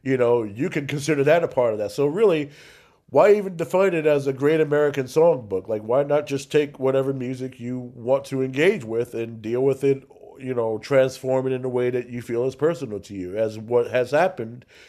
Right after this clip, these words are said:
in so-called jazz for over the past century and even beyond. I'm just doing the same thing that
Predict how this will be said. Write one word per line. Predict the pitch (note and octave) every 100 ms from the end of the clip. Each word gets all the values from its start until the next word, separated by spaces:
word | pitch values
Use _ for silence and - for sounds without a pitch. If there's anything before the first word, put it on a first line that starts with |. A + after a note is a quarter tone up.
| - _
in | B2+ A#2+ A#2+
so-called | - C#3+ C3+ C3+ B2
jazz | G#2+ A#2 B2 C3
for | - C3+
over | C3 B2+
the |
past | A#2 C3+ C3 C3+
century | D3+ D#3 G#2 G2+ G#2+ - _ _
and | A#2+
even | C3 C3+ C#3
beyond. | C3+ E3 A#2 D#2+ D#2 -
I'm | B2+ D#3+
just | D#3 C#3+
doing | C#3 C#3+
the | C#3
same | C#3+ D3+ D#3
thing | E3+ F3 F3
that | F3 F#3